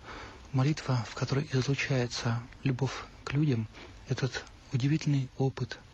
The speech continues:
пасторской любви, опыт общения, опыт смирения. Это показатель того, что люди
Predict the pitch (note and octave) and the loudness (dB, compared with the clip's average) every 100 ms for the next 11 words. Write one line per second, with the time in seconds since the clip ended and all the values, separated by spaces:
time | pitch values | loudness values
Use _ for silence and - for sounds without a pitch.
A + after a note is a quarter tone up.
0 | - - B2+ - B2+ - - A#2 A#2+ - | -18 -2 -2 0 -4 -4 -2 -2 -4 -4
1 | - B2+ A#2+ C3+ D3 C#3 - - - B2+ | 0 0 2 2 2 0 -12 -16 -6 -2
2 | - - - - - B2+ - D3 C#3+ C3+ | -2 -4 -8 -8 -4 -2 2 2 4 2
3 | B2+ - - - - - B2+ - - - | 0 -6 -18 -16 -18 -4 -2 -2 -4 -10
4 | - - - - C3+ B2+ A2+ G#2+ G2+ - | -14 -12 -6 0 2 4 2 2 -2 -6
5 | - - - - - C#3+ B2 - - - | -12 -16 -6 -4 0 2 2 -2 -12 -12
6 | - - B2+ C#3 D3+ D3 A2+ C3 C#3+ - | -10 -4 0 2 0 -2 0 0 0 0
7 | B2 A#2+ - - - C3+ D3+ B2 A#2+ | -2 -2 -6 -14 -2 2 4 4 0